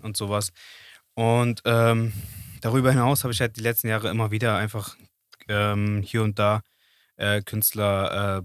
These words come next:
bei verschiedenen Projekten einfach, ähm, bin ich an die Hand gegangen, hab mitgeholfen, äh, an verschiedenen Sachen und sowas und da, ähm, geholfen und so. Ähm, deswegen im Hintergrund, ähm, hab ich ja schon hier und da viel gemacht.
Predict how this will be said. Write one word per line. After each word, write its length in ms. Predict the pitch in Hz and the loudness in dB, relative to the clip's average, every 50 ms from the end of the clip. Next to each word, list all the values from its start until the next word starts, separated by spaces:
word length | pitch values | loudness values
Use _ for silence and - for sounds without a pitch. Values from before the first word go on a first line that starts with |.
| - _ - | -10 _ -8
bei 180 | - 95 95 | -6 -6 -6
verschiedenen 440 | 95 - - - - 110 107 113 104 | -6 -6 -6 -6 -6 -4 -4 -4 -4
Projekten 400 | - - 107 101 107 104 - 117 | -4 -2 -2 -2 -2 -2 -2 -2
einfach, 340 | 104 104 - 107 95 - - - | -2 -2 -4 -6 -8 -8 -8 -6
ähm, 460 | 92 101 98 98 98 98 98 98 101 _ _ _ _ _ _ _ _ _ _ _ _ _ _ _ _ _ _ _ _ _ _ - - | -4 -4 -2 -2 -2 -4 -4 -6 -8 _ _ _ _ _ _ _ _ _ _ _ _ _ _ _ _ _ _ _ _ _ _ -18 -14
bin 240 | - 101 95 101 107 | -12 -10 -6 -4 -2
ich 100 | 101 104 | -2 0
an 80 | 101 104 | 0 0
die 80 | 104 101 | 0 0
Hand 160 | 107 107 104 | -2 -2 -2
gegangen, 240 | 113 104 98 101 98 | -2 -2 -2 -2 -4
hab 100 | 95 - - - | -6 -8 -12 -12
mitgeholfen, 760 | - 107 107 - - 107 98 110 104 101 - 107 101 101 98 - | -10 -10 -8 -6 -6 -4 -4 -4 -4 -4 -4 -6 -6 -6 -6 -6
äh, 360 | - 98 98 98 98 92 - - | -6 -6 -4 -4 -4 -6 -6 -8
an 480 | - - 92 98 95 95 95 98 101 92 - - | -10 -10 -8 -8 -8 -8 -8 -10 -10 -12 -14 -16
verschiedenen 500 | - - 104 98 - 107 95 98 98 98 | -14 -12 -12 -10 -8 -8 -6 -6 -6 -6
Sachen 280 | 98 101 95 - 110 101 | -6 -6 -6 -4 -6 -6
und 120 | 98 98 | -6 -6
sowas 260 | - 101 98 98 - | -8 -8 -8 -8 -8
und 120 | 104 95 - | -8 -6 -4
da, 240 | 95 95 95 95 - - | -4 -4 -4 -6 -8 -8
ähm, 400 | 92 98 98 98 98 95 98 98 _ _ _ - - - - _ _ - | -6 -4 -4 -4 -4 -6 -8 -10 _ _ _ -20 -20 -20 -20 _ _ -16
geholfen 460 | - 101 104 101 101 98 92 101 95 | -12 -8 -6 -6 -6 -6 -6 -6 -6
und 140 | 95 95 - | -6 -6 -6
so. 200 | - 98 98 98 _ _ _ _ _ _ _ - | -6 -6 -6 -8 _ _ _ _ _ _ _ -6
Ähm, 380 | - 101 101 98 98 98 98 95 | -2 -2 0 0 0 -2 -2 -4
deswegen 400 | 101 104 - - 101 98 98 101 | -6 -8 -8 -4 -4 -4 -2 -2
im 100 | 98 101 | -2 -2
Hintergrund, 540 | 101 104 101 104 95 101 98 95 - - - - | -2 -4 -4 -6 -6 -4 -6 -6 -6 -10 -10 -6
ähm, 540 | 92 98 101 104 104 101 98 95 95 98 95 - | -4 -4 -2 -2 -2 -2 -2 -2 -4 -4 -4 -2
hab 100 | - 110 | -2 -2
ich 100 | 113 - | 0 0
ja 60 | - 117 | -2 -2
schon 360 | - - 104 98 98 98 98 - | -2 0 0 0 0 -2 -4 -6
hier 240 | - - - 110 | -10 -4 -2 0
und 120 | 107 104 - | 0 0 2
da 120 | 101 98 | 0 -2
viel 240 | - - - 110 104 | -2 -2 -4 -6 -4
gemacht. 320 | 98 101 95 98 120 - | -4 -4 -4 -6 -6 -8